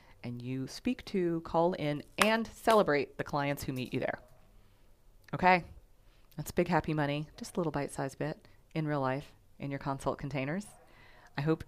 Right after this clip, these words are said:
you are having so much fun in your consults. I also hope, if you're listening to this, I mentioned I'm enrolling the next Big Happy Money Mastermind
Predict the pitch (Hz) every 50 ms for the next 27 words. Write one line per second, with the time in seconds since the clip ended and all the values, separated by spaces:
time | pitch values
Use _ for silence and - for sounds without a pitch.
0 | - - 135 139 180 214 190 156 156 175 202 - 147 160 147 143 147 151 - -
1 | - 247 220 240 254 247 - 240 220 214 208 190 185 - 175 156 165 - 175 190
2 | 247 - - - - - - - - - - 180 - - 226 - - 208 185 165
3 | 147 180 - - - - - - - - 190 233 233 254 294 - 294 262 240 -
4 | 196 170 180 - - 185 180 175 185 196 - 170 185 220 - - - - - _
5 | _ _ - 170 165 165 160 156 156 165 196 208 180 156 160 - - - - 143
6 | 139 156 139 - 165 151 147 143 143 135 135 135 139 - - 151 151 156 165 185
7 | 208 214